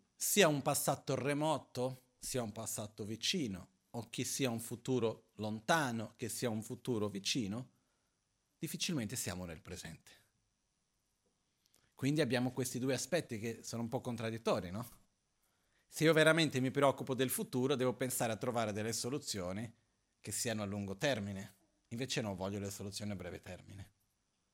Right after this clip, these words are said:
Perciò abbiamo questi aspetti un po' contraddittori. Però il punto che volevo arrivare è che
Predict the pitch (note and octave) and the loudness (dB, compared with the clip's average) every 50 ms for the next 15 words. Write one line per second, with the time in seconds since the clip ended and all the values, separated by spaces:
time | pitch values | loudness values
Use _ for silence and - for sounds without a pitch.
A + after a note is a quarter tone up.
0 | _ - _ _ _ _ _ _ _ _ _ _ _ _ - F#3 - - A3+ G3+ | _ -20 _ _ _ _ _ _ _ _ _ _ _ _ -10 -6 -2 2 2 4
1 | F3 F#3 E3 C#3+ C3+ C3 - B2 - - A#2+ - - - G#2 G2 G2+ - - A2 | 6 6 6 6 2 0 -2 -2 -2 -2 -4 -4 -4 -4 -4 -4 -4 -6 -8 -8
2 | A2 - - G#2 G2+ - G#2+ F#2+ - G#2+ G#2 F#2 - G2+ F#2+ F#2 F#2 - - - | -8 -6 -6 -8 -8 -6 -8 -10 -6 -6 -6 -6 -4 -6 -6 -6 -6 -10 -14 -20
3 | - - - - - A3+ A3 G#3 G3 - C4 A#3+ - - A3 - D3 B2+ C3+ C3 | -20 -20 -20 -12 -6 -2 0 0 0 0 -2 -4 -2 -4 -4 -2 -2 0 0 2
4 | B2+ C3 A2+ B2 A#2 B2+ G#2+ A#2 G#2 F2+ F2+ F#2+ A#2 C#3 - - _ _ _ _ | 0 2 0 0 0 0 0 0 0 0 0 -2 -4 -6 -6 -10 _ _ _ _
5 | _ _ _ _ _ _ _ _ _ _ _ _ _ _ _ _ _ _ _ _ | _ _ _ _ _ _ _ _ _ _ _ _ _ _ _ _ _ _ _ _
6 | _ _ _ _ _ _ _ _ _ _ _ _ _ _ _ _ - D3 C#3+ - | _ _ _ _ _ _ _ _ _ _ _ _ _ _ _ _ -14 -10 -2 4
7 | - G#3+ G3+ - - _ | 6 6 6 4 0 _